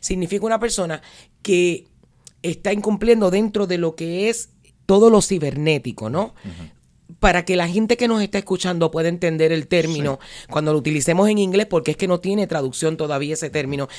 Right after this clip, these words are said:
Speaker 1: Y si lo tiene y alguien quiere hacerme la sugerencia, está más que bienvenido a llamarnos y decirnos cómo se dice en español. Pero en realidad he buscado, porque este tema que hemos traído hoy aquí hablando de leyes,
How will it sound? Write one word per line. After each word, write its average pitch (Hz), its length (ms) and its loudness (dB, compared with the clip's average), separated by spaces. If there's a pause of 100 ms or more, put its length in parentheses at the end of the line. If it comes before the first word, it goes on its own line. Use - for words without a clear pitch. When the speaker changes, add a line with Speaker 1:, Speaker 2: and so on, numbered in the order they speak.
Speaker 1:
Y 196 100 -2
si 190 140 2
lo 170 120 6
tiene 233 400 0
y 196 100 -2
alguien 175 320 0
quiere 190 340 0 (200)
hacerme 175 360 0
la 190 100 0
sugerencia, 196 560 0
está 156 300 -4
más 170 120 -2
que 185 120 0
bienvenido 170 420 2
a 170 60 4
llamarnos 165 600 0 (320)
y 165 120 2
decirnos 170 440 2
cómo 165 240 0
se 165 140 -2
dice 160 220 -2
en 151 40 -2
español. 170 360 0
Pero 160 160 2
en 151 60 -2
realidad 151 260 2
he - 20 0
buscado, 185 580 0 (320)
porque 175 220 2
este 214 160 2
tema 214 320 4
que 208 100 2
hemos 190 240 2
traído 190 520 4
hoy 170 160 4
aquí 180 240 0
hablando 160 340 2
de 196 80 0
leyes, 143 360 0